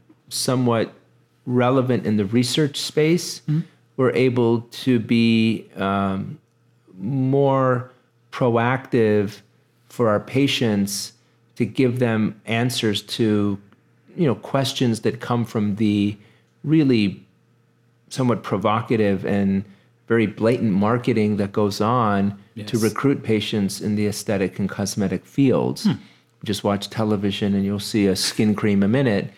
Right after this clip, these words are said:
Speaker 2: Yes.
Speaker 1: And how do you know? So I kind of think of ourselves as also kind of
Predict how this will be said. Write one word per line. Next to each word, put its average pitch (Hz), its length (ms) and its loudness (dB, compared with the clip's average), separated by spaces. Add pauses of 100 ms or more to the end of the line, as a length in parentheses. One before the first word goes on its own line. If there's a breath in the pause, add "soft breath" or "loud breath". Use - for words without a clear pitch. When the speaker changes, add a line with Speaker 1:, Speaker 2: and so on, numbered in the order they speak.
(100)
Speaker 2:
Yes. 104 240 -4
Speaker 1:
And 117 80 -2
how 123 180 0
do 123 100 2
you 113 140 2
know? 110 520 0
So 123 440 2 (400 loud breath)
I 135 40 0
kind 165 240 0
of 170 100 2
think 151 220 0
of 127 120 2
ourselves 117 500 2
as 110 140 -4
also 113 360 0
kind 110 220 -4
of 98 80 -2